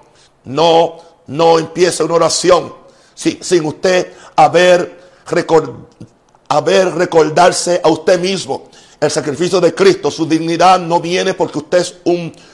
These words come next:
porque usted es un perfecto cantante, porque usted es, es un, un inspirador, predicador, o porque usted es un, un intercesor, ah,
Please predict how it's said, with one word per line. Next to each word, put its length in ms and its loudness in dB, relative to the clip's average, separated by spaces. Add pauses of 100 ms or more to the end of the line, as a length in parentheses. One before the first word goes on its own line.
(140)
porque 260 0
usted 220 0
es 220 0
un 160 2
perfecto 680 0
cantante, 640 -2 (400)
porque 240 -2
usted 220 0
es, 240 -2
es 320 -2
un, 360 -2 (260)
un 180 0
inspirador, 840 2 (480)
predicador, 720 4
o 140 -2
porque 320 -2
usted 480 2
es 240 -4
un, 560 -6 (460)
un 1000 -2 (420)
intercesor, 1080 2 (260)
ah, 640 -2